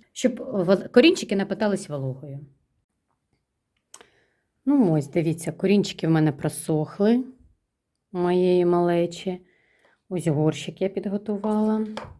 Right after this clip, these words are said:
І дивіться, я взяла отаку крупну кору. Вона у мене була замочена,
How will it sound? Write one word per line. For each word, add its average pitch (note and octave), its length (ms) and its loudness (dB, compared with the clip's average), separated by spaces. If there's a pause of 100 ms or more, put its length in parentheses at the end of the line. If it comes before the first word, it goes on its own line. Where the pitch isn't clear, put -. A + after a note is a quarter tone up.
(1700)
І B3+ 400 -2 (380)
дивіться, F3 680 0 (680)
я G#3+ 200 -4
взяла F3+ 420 -2
отаку E3 420 -8
крупну E3+ 440 -6
кору. F3+ 440 -2 (1000)
Вона F#3 200 -2
у F3 40 -2
мене F3 220 0
була E3 240 0
замочена, D#3+ 880 0